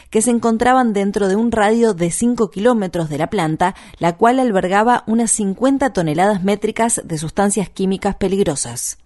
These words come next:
En el estado de Tennessee, activistas medioambientales están celebrando la cancelación del proyecto de construcción del oleoducto Byhalia Connection,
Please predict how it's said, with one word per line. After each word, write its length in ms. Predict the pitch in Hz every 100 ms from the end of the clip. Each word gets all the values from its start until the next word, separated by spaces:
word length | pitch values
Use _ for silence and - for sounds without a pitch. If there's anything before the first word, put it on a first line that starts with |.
| -
En 140 | 208
el 120 | 233
estado 260 | 240 269 254
de 120 | 240
Tennessee, 580 | 240 233 226 233 262 254
activistas 520 | 208 185 180 202 240
medioambientales 880 | 202 185 175 175 175 226 202 196 -
están 260 | 185 190 202
celebrando 480 | 220 175 190 226
la 120 | 208 180
cancelación 720 | 170 170 170 160 - 254 262
del 160 | 247 165
proyecto 400 | 160 190 - 214
de 140 | 170
construcción 680 | 165 160 - 165 - 196 214
del 140 | 214
oleoducto 600 | 151 156 156 175 - 196
Byhalia 600 | - 151 156 196 185 190
Connection, 600 | 175 196 - - 151 180